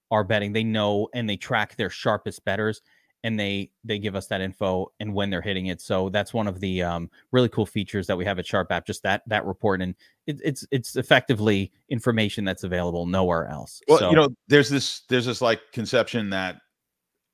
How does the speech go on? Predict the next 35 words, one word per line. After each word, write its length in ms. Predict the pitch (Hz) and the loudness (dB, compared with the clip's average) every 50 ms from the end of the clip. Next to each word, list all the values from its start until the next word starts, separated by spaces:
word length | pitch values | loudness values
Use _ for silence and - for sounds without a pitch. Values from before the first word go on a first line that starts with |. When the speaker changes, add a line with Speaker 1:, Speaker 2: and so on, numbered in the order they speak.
| _ _ | _ _
Speaker 2:
the 720 | - 95 104 104 95 95 95 92 92 90 90 90 90 85 - | -10 -6 -4 -4 -2 -2 -4 -4 -4 -4 -6 -6 -8 -8 -8
sports 400 | - - - 117 110 117 113 - | -8 -6 0 2 2 2 2 2
books 380 | - 107 101 92 - - - | 2 2 2 2 0 -6 -12
are, 220 | - - 95 95 90 | -6 -4 -4 -4 -2
like, 240 | 87 92 87 85 - - 80 | -2 -4 -6 -6 -8 -10 -6
know 240 | 95 101 98 101 95 | -2 0 2 2 2
all, 380 | 90 82 76 71 - - - _ _ _ _ _ _ - | 2 0 0 -4 -8 -14 -20 _ _ _ _ _ _ 2
but 100 | 135 131 | 2 6
they 140 | - 165 170 | 8 8 10
don't. 300 | 185 160 110 87 78 - - | 10 8 8 6 0 -4 -2
Like, 220 | 92 107 101 - | 0 0 0 2
they're 120 | - 110 113 | 2 2 4
very 200 | 123 165 143 - | 6 6 6 4
smart, 440 | - - 143 156 156 113 95 85 - - _ _ _ _ _ _ _ _ _ _ _ - | 2 0 2 4 6 6 6 2 -2 -10 _ _ _ _ _ _ _ _ _ _ _ -4
but 120 | 113 - | 0 4
they 100 | - 139 | 6 6
rely 320 | 160 147 135 131 120 120 117 | 8 8 6 6 4 4 2
on 160 | 110 107 104 | 0 -2 -2
their 300 | 101 98 95 92 85 73 _ 69 _ - | -2 -2 -2 -4 -6 -10 _ _ _ -14
really 300 | 101 95 120 123 107 90 | -4 -2 0 0 0 -2
sharpest 440 | - - 127 110 98 - - - - | 0 2 2 2 2 2 -4 -4 0
customers 460 | - 143 127 - 92 87 76 - - | 2 2 2 0 -4 -12 -12 -12 -8
too 280 | - 151 120 82 78 - - _ _ _ _ - | -4 -4 -4 -4 -4 -8 -16 _ _ _ _ -12
to 60 | - | -6
get 220 | 87 101 101 92 | -2 -2 -2 -2
Speaker 1:
Yeah. 80 | - 98 | -4 -8
Speaker 2:
information. 420 | 98 - 101 92 92 82 82 80 - _ _ _ _ _ _ _ _ _ _ | -10 -10 -8 -4 -2 -2 -2 -2 -4 _ _ _ _ _ _ _ _ _ _
Speaker 1:
So 280 | - - - 139 131 110 | 2 8 8 8 10 8
Speaker 2:
So 80 | 107 - - | 4 2 0
they're 120 | 139 151 | -2 0
gonna 120 | 151 139 | 0 0
move 280 | 127 127 131 131 110 101 | 0 0 0 0 0 0
lines 440 | 107 113 127 127 117 107 101 95 80 | 0 2 2 2 2 0 -2 -4 -8
based 360 | - - 101 104 101 - - | -8 -6 -6 -6 -6 -8 -10
on 460 | 95 98 98 95 95 92 90 90 78 | -8 -6 -4 -4 -4 -6 -6 -10 -12